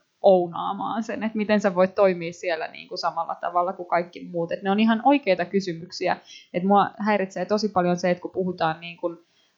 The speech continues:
rakenteista, niin aina joku tulee sanomaan, että et no, mut se on niin abstrakti asia, että et ei siitä voi puhua. Niin se on abstrakti. Se on niin kun ihmisen kokemuksessa koko ajan. Ja se luokkakokemus on niin kun,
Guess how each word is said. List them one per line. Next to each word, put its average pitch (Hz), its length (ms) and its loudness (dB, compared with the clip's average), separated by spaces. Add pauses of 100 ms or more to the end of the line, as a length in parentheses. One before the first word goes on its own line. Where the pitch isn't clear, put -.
rakenteista, 175 880 0 (180)
niin 175 280 -2
aina 196 280 4
joku 170 280 2
tulee 165 300 0
sanomaan, 170 560 -2
että - 400 -4
et 175 160 -4
no, 180 80 -6
mut 170 200 -4
se - 100 -6
on 170 80 -4
niin 170 140 -4
abstrakti - 600 -4
asia, 190 420 -4 (180)
että 180 420 -6
et 185 140 -4
ei 180 120 2
siitä 175 220 -8
voi 180 100 0
puhua. 175 500 2 (200)
Niin 269 100 -2
se 311 120 0
on 285 100 4
abstrakti. 202 680 -4
Se - 140 -2
on 233 120 4
niin 233 160 0
kun 240 220 0
ihmisen 214 400 2
kokemuksessa 208 720 -2
koko 190 340 0
ajan. 202 380 -4
Ja 208 100 -8
se 196 120 -10
luokkakokemus 180 720 -2
on 185 120 -18
niin 185 180 -8
kun, 185 180 2